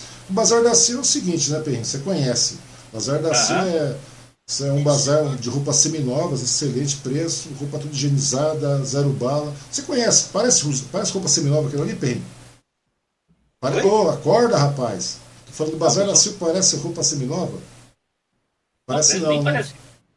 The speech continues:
Speaker 1: Parece
Speaker 2: Parece.
Speaker 1: coisa zero bala, cara. Coisa muito legal. Então, daí, dá uma passadinha também. O telefone tá aí no, tá no rotativo ali e tal.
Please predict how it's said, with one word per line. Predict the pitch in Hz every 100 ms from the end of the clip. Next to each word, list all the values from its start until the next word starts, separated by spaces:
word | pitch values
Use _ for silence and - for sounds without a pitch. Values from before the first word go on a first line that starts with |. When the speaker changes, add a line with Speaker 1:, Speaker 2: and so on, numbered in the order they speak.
| _ -
Speaker 1:
Parece | - 185
Speaker 2:
Parece. | - 143 - -
Speaker 1:
coisa | 165
zero | 330
bala, | 165 196 139 101
cara. | 82 - -
Coisa | 190 190
muito | 185 190
legal. | 190 123 113 - - - -
Então, | 143 143 156 190
daí, | 185 190 220 240 - -
dá | 151
uma | 202
passadinha | 233 - 196 160 143 160
também. | 165 143 175
O | 190
telefone | 151 151 - 147
tá | 143 135
aí | 143
no, | 135 117 110 101 92 90 - _ _ _ _ -
tá | - 113 110 104 98
no | 110
rotativo | 120 139 - - 123 117
ali | -
e | 185
tal. | - -